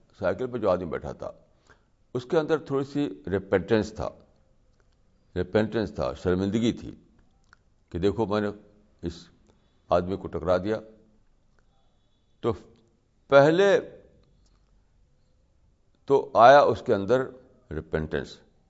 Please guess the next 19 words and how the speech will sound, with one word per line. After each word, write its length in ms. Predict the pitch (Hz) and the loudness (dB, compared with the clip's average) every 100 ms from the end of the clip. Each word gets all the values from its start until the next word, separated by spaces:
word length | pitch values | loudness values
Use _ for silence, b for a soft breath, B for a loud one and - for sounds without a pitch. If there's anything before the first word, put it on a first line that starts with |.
| _ _ _ _ _ _ _ _ _ _ _ _ _ _ _ | _ _ _ _ _ _ _ _ _ _ _ _ _ _ _
اس 200 | 95 87 | -12 -4
نے 60 | 120 | -4
دیکھا 320 | 113 113 113 | -2 0 0
کہ 120 | 113 - - 87 | 0 -8 -6 -6
غلطی 260 | 82 90 | -4 -4
میری 320 | 80 95 110 | -2 -2 -2
ہے، 60 | 107 - - _ _ _ _ - | -6 -8 -20 _ _ _ _ -2
وہ 160 | 78 | 0
آدمی 200 | 80 95 | 0 -2
چل 200 | 92 98 | -4 -2
رہا 160 | 117 123 | 0 0
تھا 160 | 131 82 - - _ _ _ _ _ _ | 0 -2 -2 -16 _ _ _ _ _ _
اور 120 | 80 | -6
میں 160 | 80 90 | -2 -4
نے 140 | 82 | -4
ٹکرا 360 | 82 76 87 87 | -8 -6 -2 -2
کر 120 | 92 | -2
اس 160 | 71 - | -8 -8
کو 320 | 62 57 | -12 -12